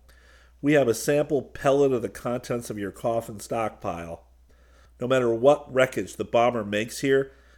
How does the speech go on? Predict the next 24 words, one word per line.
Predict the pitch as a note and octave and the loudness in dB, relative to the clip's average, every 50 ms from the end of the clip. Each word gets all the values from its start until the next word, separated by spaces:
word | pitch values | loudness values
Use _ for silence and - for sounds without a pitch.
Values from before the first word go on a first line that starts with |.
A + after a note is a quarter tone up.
| _ - | _ -12
investigators | A2 A2 A2+ B2 C3 C3 - B2 A#2+ A#2+ A2+ A2 A2 G#2 | -4 2 2 2 2 2 -2 -2 0 0 0 0 0 -4
will | G#2+ A2 | -6 -8
find | G#2 - A#2+ A2 G#2+ | -2 0 2 2 4
enough | G#2 G#2+ A#2 B2+ - - | 4 2 2 0 0 -4
of | A#2+ | -8
the | A2 | -8
pellets | - - - C#3 B2 A#2 A2 G2 F2+ - | -10 -4 0 2 2 2 2 0 -2 -6
to | - - G#2 | -10 -16 -16
justify | F#2+ - A#2+ A#2 A#2 - - G#2 - - G2 F#2+ F#2 F2+ F2+ - - _ _ | -2 2 2 2 2 0 -6 -12 -8 -6 -6 -4 -6 -6 -8 -12 -18 _ _
the | - A2 | -6 -4
obliteration | G#2 F#2+ G#2 A#2 A#2+ A#2 G#2+ G#2+ A2 G#2+ G#2 - - G#2 | -4 -2 0 0 0 2 2 2 2 2 0 -2 -8 -8
of | G2 F#2+ | -6 -6
a | F#2+ | -6
menace | F#2 F#2 G2+ A2+ A2+ G#2+ G2 F2+ - | -6 -4 -2 -2 -2 -2 -4 -6 -10
to | - - | -12 -12
world | G2+ G2+ G#2+ G#2 F#2+ F#2+ - | -6 -4 -2 -2 -2 -4 -10
peace. | - - A#2+ G2 D#2+ D#2 - - - _ _ _ _ _ _ _ _ _ _ _ _ _ _ _ | -12 -12 -10 -10 -10 -14 -16 -18 -20 _ _ _ _ _ _ _ _ _ _ _ _ _ _ _
Then, | - G#2+ B2+ C3+ C3+ C#3 C#3+ C#3+ - - - - _ - | 0 6 8 8 8 6 4 0 -8 -18 -20 -20 _ -8
the | B2+ A#2 B2 | -6 0 2
evidence | B2+ C3 C#3 C3 C3 B2 - - | 2 2 2 2 0 -2 -4 -6
of | G#2+ | -6
Utongaville | G#2 G#2 - - - C3+ C3+ C3+ B2+ B2+ A2 G#2 A2+ A2 A2+ A2+ | -6 -8 -6 -2 0 2 2 2 0 -2 -2 0 0 0 0 -2
and | G#2+ G#2 | -4 -8
Speyerwood | G2 - - - - C3 C#3 C#3 B2 G#2+ G2 F#2+ G2 G2 F#2+ | -10 -12 -10 -4 0 2 2 2 2 0 0 -2 -4 -4 -4